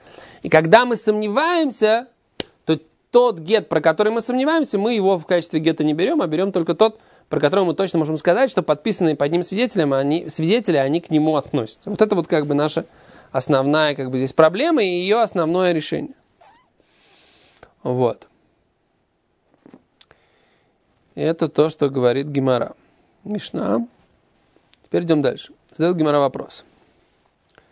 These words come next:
«Влискашер хайбе Реувен ва хайбе бен Яков». И тут Гемара задаёт странный вопрос. Почему нельзя сказать, что будет кошерным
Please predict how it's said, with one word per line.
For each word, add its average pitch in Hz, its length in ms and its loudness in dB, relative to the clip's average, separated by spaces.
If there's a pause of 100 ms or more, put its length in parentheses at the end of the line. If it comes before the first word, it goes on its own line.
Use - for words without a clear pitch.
(580)
«Влискашер 160 760 0
хайбе 165 440 0
Реувен 147 520 0
ва 123 100 -2
хайбе 151 340 2
бен 139 200 2
Яков». 117 420 -2
И 170 60 -10
тут 196 140 -4
Гемара 180 240 2
задаёт 160 180 0
странный 151 340 0
вопрос. 202 540 -2 (1600)
Почему 208 840 0 (880)
нельзя 147 440 2
сказать, 170 320 0
что 160 120 -2
будет 165 200 0
кошерным 143 680 0